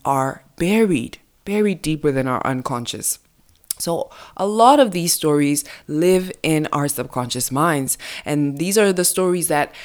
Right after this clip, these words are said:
have been created through our childhood that haven't been updated to fit our current reality, right? It's not something that can happen on its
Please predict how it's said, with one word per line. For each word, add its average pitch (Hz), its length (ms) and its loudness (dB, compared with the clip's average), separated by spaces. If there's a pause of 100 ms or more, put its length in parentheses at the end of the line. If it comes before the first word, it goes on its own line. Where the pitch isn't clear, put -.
(140)
have 160 360 -2
been 147 180 0
created 147 420 2
through 165 100 0
our 156 140 6
childhood 175 600 0
that 156 140 0
haven't 196 420 -4
been 185 260 -4
updated 151 720 -4 (440)
to 160 180 -2
fit - 360 -4
our 156 200 2
current 156 380 -2
reality, 147 560 0 (180)
right? 160 360 -2 (160)
It's 175 200 -2
not 190 220 2
something 196 400 2
that 151 280 2 (640)
can 170 140 -2
happen 165 320 0
on 143 160 0
its 131 140 -4